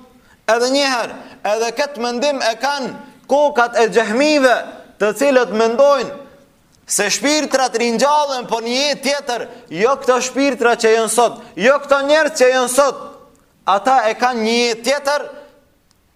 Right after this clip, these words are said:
që përfundimisht kuptohet se këta njerëz e mohojnë ringjalljen ashtu si Allahu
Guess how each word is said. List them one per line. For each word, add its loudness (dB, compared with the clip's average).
që 0
përfundimisht -2
kuptohet -2
se -2
këta -4
njerëz -4
e 0
mohojnë 2
ringjalljen 2
ashtu 0
si -2
Allahu 2